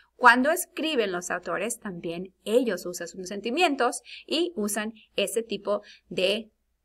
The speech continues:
puntuación para expres-, expresar sus sentimientos y enseñarles a ustedes que estamos emocionados.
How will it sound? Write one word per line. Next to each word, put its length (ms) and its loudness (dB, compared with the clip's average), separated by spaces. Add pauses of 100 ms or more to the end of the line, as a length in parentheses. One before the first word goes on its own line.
(240)
puntuación 500 2 (360)
para 540 4
expres-, 520 -2
expresar 600 0 (160)
sus 260 0
sentimientos 800 -2
y 480 -4
enseñarles 540 -2
a 40 -4
ustedes 380 -2
que 100 -6
estamos 540 -6
emocionados. 1700 0